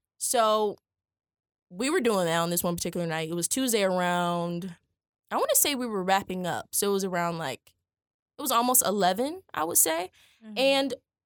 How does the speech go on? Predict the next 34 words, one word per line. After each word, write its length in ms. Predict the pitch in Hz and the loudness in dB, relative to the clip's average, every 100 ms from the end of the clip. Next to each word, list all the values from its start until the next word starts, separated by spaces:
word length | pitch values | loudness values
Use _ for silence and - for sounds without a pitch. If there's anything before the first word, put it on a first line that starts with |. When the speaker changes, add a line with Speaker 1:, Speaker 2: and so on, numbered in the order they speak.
| _ _ 214 | _ _ -2
Speaker 1:
I 80 | |
was 120 | 240 - | 0 2
also 320 | 285 - 269 | 2 4 2
at 140 | 226 | 2
the 80 | 196 | -2
time 360 | 208 196 185 185 | -2 0 0 -2
the 80 | |
music 340 | 185 233 240 196 | -2 -2 -4 -4
director 500 | 165 151 - 87 - | -6 -8 -10 -16 -10
of 100 | 185 | -6
one 120 | 190 175 | -4 -4
oh 40 | |
one 140 | 165 | -4
point 160 | 170 160 | -6 -8
one 100 | 160 | -8
The 60 | 160 | -8
Beat. 280 | 165 170 - _ _ _ - | -10 -10 -14 _ _ _ -4
And, 340 | 214 214 208 | 0 2 2
um, 180 | 208 208 | 2 2
I 100 | 208 | 2
was 140 | 220 214 | 2 2
working 480 | 247 302 247 220 - _ | 0 0 -2 -2 -8 _
tirelessly, 640 | - 311 381 240 208 190 - - | -2 2 4 4 2 -2 -8 -6
tirelessly 720 | - 277 180 180 170 170 165 | -2 0 -2 -6 -6 -6 -4
to, 200 | - 175 | -4 -4
to 280 | - 170 165 | -6 -6 -8
get 480 | - 220 233 214 _ | -6 0 0 0 _
the 140 | - 196 | -6 -2
music 400 | 214 262 254 214 | 0 0 0 -2
in 100 | 208 | -2
there 220 | 196 196 | 0 0
that 120 | - | 2
I 140 | 214 | 2
thought, 400 | 226 196 170 135 | 0 0 0 0